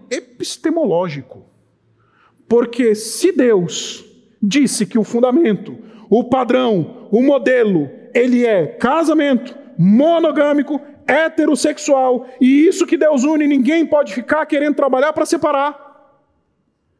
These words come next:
Por que que o Moisés liberou a gente da carta de divórcio? Por que que o Moisés, então? Então Moisés foi contra Deus? Mas se ele foi contra Deus, por que que ele tá na Bíblia?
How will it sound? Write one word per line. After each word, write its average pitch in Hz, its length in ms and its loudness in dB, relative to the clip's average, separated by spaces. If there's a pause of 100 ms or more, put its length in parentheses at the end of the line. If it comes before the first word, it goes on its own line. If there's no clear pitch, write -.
(420)
Por 370 180 0
que 415 180 0
que - 100 -6
o 381 80 0
Moisés 190 880 -4 (1000)
liberou 170 640 0
a 165 80 -10
gente 160 240 -8
da 151 140 -8
carta 135 360 -18
de 127 380 -14 (600)
divórcio? - 480 -12 (1400)
Por 302 160 -2
que 277 160 -2
que 262 80 -2
o 233 40 2
Moisés, 175 520 -2
então? 151 200 -8
Então 139 160 -4
Moisés 196 360 -2
foi 165 160 -4
contra 240 420 -4
Deus? 190 540 -10 (920)
Mas 220 200 -2
se - 180 -4
ele 240 160 0
foi 226 160 0
contra 214 240 -6
Deus, 226 140 -6
por - 80 -16
que 269 60 -10
que 277 80 -8
ele 269 80 -8
tá 277 100 -8
na 302 100 -4
Bíblia? 190 400 -6